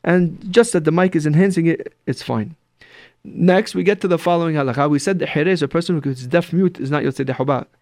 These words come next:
Poskim bring down that a person who could speak, he's only deaf, but he's not mute.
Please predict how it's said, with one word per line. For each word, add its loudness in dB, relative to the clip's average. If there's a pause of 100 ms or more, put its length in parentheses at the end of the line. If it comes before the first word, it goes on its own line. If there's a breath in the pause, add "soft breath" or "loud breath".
(460 soft breath)
Poskim 2
bring 4
down 2
that 4
a 0
person -2 (500 soft breath)
who 0 (240)
could -4
speak, -4 (880)
he's 0 (440)
only 4
deaf, 0
but 0
he's 0
not 2
mute. -2